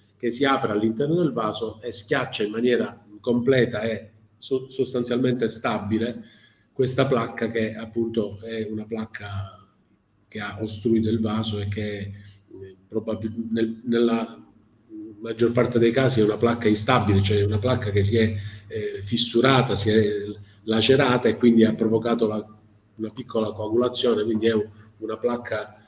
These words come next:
eh, ricca di materiale trombotico. Quindi lo, l'angioplastia consente di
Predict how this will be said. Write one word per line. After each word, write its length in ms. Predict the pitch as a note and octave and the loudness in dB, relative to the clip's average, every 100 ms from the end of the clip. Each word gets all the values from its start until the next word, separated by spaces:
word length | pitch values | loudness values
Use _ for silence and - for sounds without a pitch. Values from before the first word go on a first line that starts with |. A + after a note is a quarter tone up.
| _ | _
eh, 120 | G#2+ G#2 | -12 2
ricca 340 | B2+ C3 A#2 | 4 4 4
di 160 | A2 G#2 | 6 6
materiale 640 | G#2 G#2 G#2+ A2+ A2+ A2 | 4 2 2 2 4 4
trombotico. 720 | G#2+ G#2+ G#2 F#2 - - - - - _ | 6 4 4 2 0 -6 -14 -20 -20 _
Quindi 240 | C3 A#2+ A#2+ | 4 8 8
lo, 480 | C3+ C3+ B2 C3 A#2+ | 8 4 0 -6 2
l'angioplastia 1000 | C#3+ D3 D#3+ F3 E3 C#3 B2+ B2+ - | 6 8 8 8 8 8 6 4 -2
consente 560 | - C#3+ C#3+ E3 D#3+ C3+ | 2 4 6 8 8 8
di 460 | C3 C#3 B2 - | 8 6 6 0